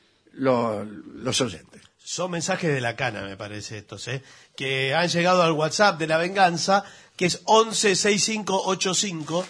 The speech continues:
Speaker 2: cinco cinco ocho cero.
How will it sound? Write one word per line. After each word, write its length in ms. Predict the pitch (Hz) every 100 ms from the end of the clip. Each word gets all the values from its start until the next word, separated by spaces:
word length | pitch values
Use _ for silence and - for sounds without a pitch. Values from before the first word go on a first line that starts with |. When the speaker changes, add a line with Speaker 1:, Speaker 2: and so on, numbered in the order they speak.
| - -
Speaker 2:
cinco 440 | - 202 220 208 185
cinco 520 | 208 220 226 214 220
ocho 400 | 202 208 208 202
cero. 680 | - - 214 165 123 110